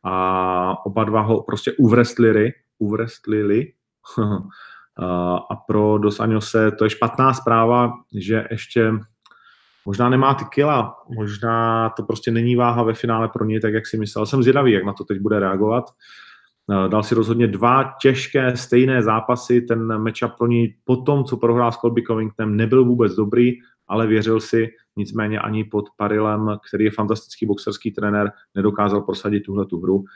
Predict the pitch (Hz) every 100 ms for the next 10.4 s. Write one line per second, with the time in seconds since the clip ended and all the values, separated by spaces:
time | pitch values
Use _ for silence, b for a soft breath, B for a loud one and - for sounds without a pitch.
0 | B B - 92 92 95 95 95 - -
1 | - 95 87 95 92 95 95 - 90 95
2 | 90 - 87 87 85 80 80 B B B
3 | B B B B B B B _ _ _
4 | _ _ - 156 208 196 196 180 - 180
5 | 165 160 156 156 156 147 143 - 143 147
6 | 123 117 107 151 160 110 147 143 147 135
7 | 143 139 131 120 123 123 127 127 131 -
8 | 98 - 151 160 156 147 151 139 143 139
9 | 139 - 139 - 151 - 180 156 165 139
10 | 101 95 107 135